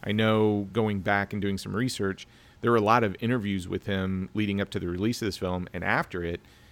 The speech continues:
and critics were just rushing to go and talk to him about it, and, uh, Mister Cage about his performance as well.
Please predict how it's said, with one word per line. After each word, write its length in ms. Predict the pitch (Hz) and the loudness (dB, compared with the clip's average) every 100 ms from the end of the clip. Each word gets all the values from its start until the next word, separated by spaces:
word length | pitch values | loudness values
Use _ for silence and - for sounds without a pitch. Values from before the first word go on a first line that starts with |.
| - | -10
and 180 | 101 95 | -6 -6
critics 640 | - - 160 147 104 - | -2 0 2 2 0 -2
were 160 | 101 98 | -2 -2
just 280 | 90 95 - | -2 -4 -2
rushing 560 | 98 113 135 110 98 92 | 2 2 2 -2 -4 -4
to 100 | 95 | -2
go 220 | 95 90 | -2 -2
and 100 | 87 | -4
talk 300 | - 202 - | 0 0 0
to 60 | |
him 100 | 92 | -8
about 340 | 85 87 85 85 | -8 -8 -8 -6
it, 160 | 90 - - - - - - | -8 -10 -20 -20 -20 -8 0
and, 400 | 123 117 110 107 - | 2 2 0 -4 -6
uh, 320 | 98 95 95 | -4 -2 -2
Mister 280 | 101 101 107 | -4 -6 -8
Cage 500 | - 127 113 101 92 | 0 2 2 0 -4
about 240 | 101 98 | 0 0
his 120 | 95 - | 0 -4
performance 500 | 95 - 98 92 92 | -8 -2 -2 -2 -6
as 100 | 98 | -2
well. 460 | 110 98 87 85 | 0 0 -2 -8